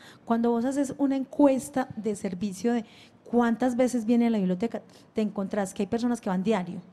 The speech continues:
hay personas que van cada ocho días, hay personas que van cada quince días y hay personas que van cada mes. ¿De qué depende? Si yo solo voy a ir a leer y puedo salir con dieciséis materiales de una biblioteca,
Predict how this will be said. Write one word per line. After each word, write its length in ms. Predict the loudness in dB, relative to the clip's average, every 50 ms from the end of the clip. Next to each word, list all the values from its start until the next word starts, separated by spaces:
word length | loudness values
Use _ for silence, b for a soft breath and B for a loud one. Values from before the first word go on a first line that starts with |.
| B B B B B B
hay 100 | -8 -6
personas 380 | -4 -2 0 0 0 0 0
que 100 | -2 -2
van 120 | -2 -2 -2
cada 220 | -2 0 0 0
ocho 240 | 0 0 -2 -2 0
días, 320 | 0 0 -2 -4 -8 -10 B B B B B B
hay 80 | -4 -2
personas 380 | -2 -2 0 0 0 0 0
que 80 | -2 -4
van 100 | -4 -4
cada 260 | -4 -4 -2 -2 -2 -2
quince 400 | 2 4 4 4 4 2 0 2
días 300 | 2 2 0 -2 -2 -4
y 60 | -6
hay 80 | -4
personas 300 | -4 -6 -6 -6 -6 -4
que 100 | -4 -2
van 100 | -2 -2
cada 240 | -2 -4 -2 -2 -2
mes. 260 | -2 -2 -4 -8 -14 B B B B B B
¿De 160 | 0 0 0 2
qué 140 | 2 0 0
depende? 500 | 0 0 0 -2 -2 -2 -4 -6 -8 -10 -12 -14 B B B B B B B _ -6
Si 140 | -4 -2
yo 120 | 2 2 0
solo 440 | 0 2 2 4 6 6 6 6 6
voy 200 | 6 4 4 4
a 60 | 2
ir 140 | 2 2 2
a 60 | 2
leer 440 | 4 2 2 2 2 0 0 -2 -6 -12 -20 -20 -20 _ _ _ _ _ _ _ _ _ _ _ _ _ _ _ b b b b b b b b b -6
y 140 | -6 -6 -6
puedo 280 | -2 0 0 0 2 2
salir 260 | 0 -2 -2 -2 -4
con 340 | -8 -4 -2 -2 -2 -2 -4 -10 _ -8
dieciséis 540 | -4 -4 -2 -2 -2 -2 0 0 0 2 2
materiales 520 | 0 2 2 0 0 0 0 0 0 0
de 80 | 0 0
una 120 | 0 0
biblioteca, 540 | 0 0 -2 -2 -4 -6 -8 -10 -12 -20